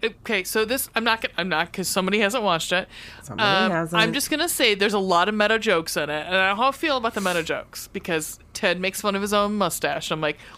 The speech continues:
Speaker 2: Oh, okay.
Speaker 1: "Listen, bitch."
Speaker 2: I was like, "Are we talking about Facebook or," okay, got it. <laughs>
Speaker 1: No, no, the real, like, real meta.
Speaker 2: Okay, got it.
Speaker 1: Um, uh, what Scream,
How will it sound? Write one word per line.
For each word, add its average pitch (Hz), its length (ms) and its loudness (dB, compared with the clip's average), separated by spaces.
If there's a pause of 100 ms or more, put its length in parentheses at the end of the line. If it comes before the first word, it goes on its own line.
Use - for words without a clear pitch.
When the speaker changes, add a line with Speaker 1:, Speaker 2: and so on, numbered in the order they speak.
(120)
Speaker 2:
Oh, 156 60 -2
okay. 175 100 2
Speaker 1:
"Listen, 160 320 -2
bitch." 147 460 -10
Speaker 2:
I 160 80 2
was 160 120 2
like, 170 140 -2
"Are 143 80 4
we 160 120 2
talking 180 260 0
about 135 280 -2
Facebook 247 640 -4
or," 156 240 0 (120)
okay, - 200 -2
got - 220 0
it. - 200 -4 (100)
<laughs> - 100 -10
Speaker 1:
No, 214 480 4
no, 196 200 2
the 202 140 0
real, 202 340 2 (120)
like, 208 180 0 (220)
real 208 320 4
meta. 151 360 2 (180)
Speaker 2:
Okay, - 180 -2
got 240 300 6
it. 220 80 0
Speaker 1:
Um, 208 100 -6 (680)
uh, 160 520 4 (680)
what 226 220 2
Scream, 185 880 -4